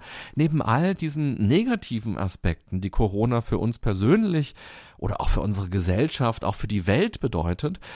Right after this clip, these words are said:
darf man gewisse Aspekte daran auch als Geschenk betrachten.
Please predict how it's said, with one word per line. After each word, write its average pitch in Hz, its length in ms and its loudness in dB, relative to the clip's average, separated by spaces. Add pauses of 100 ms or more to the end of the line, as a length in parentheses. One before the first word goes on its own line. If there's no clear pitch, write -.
(360)
darf 147 320 0
man 170 180 4
gewisse 113 480 0
Aspekte 113 560 -2
daran 117 420 -2
auch - 340 -10
als - 320 -6
Geschenk 202 640 -2
betrachten. - 760 -6